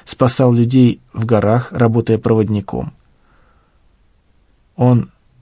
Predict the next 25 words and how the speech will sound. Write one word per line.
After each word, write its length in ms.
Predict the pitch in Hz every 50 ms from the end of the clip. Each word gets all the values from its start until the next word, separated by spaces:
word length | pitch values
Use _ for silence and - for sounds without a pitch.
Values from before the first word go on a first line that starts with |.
| _ _ -
приводил 420 | 139 127 123 120 117 117 127 127
в 100 | 127 -
порядок 540 | - 123 117 123 123 127 123 120 113 - - - - _ _ -
ненавистные 560 | 120 120 117 117 127 143 131 - - 135 127
бумажки, 640 | 123 135 139 139 131 113 104 104 - - - - - - _ _ _ _ _ _ _ -
и 100 | 127 123
я 200 | 120 127 123 117
увидел 340 | 117 120 131 127 127 120
среди 340 | 113 - - 120 107 117 113
них 300 | 113 123 135 123 - - _ _ -
наградные 540 | 127 123 120 123 123 117 110 117 113 110 104
листы, 500 | 101 101 95 - - - 139 151 156 - - - _ _ _ _ _
но 240 | - 135 143 151 147
не 180 | 143 147 143 143
решился 640 | 143 135 - - 156 147 135 - - 131 123 123 - -
сказать 560 | - - - 139 127 127 127 120 120 - -
ему, 340 | 127 127 123 123 123 - - -
что 240 | - - - 127 120
заметил. 600 | 117 120 117 113 107 95 92 - - - 156 156 _ _ _ _ _ _ _ _ _ _ _ _ _ _ _ _ _ _ _ _ _ _ _ _ _
Странная 560 | - - - 120 120 117 117 117 117 117 110 -
участь — 520 | 139 139 123 - - 127 - - - - _ _ _ _ _ _
спасать 460 | - - - - 113 - - 110 104 -
тех, 360 | - 131 131 123 - - - _
кого 220 | - - 120 107 104
презираешь. 760 | 101 - 113 104 - 110 110 98 95 87 82 - - -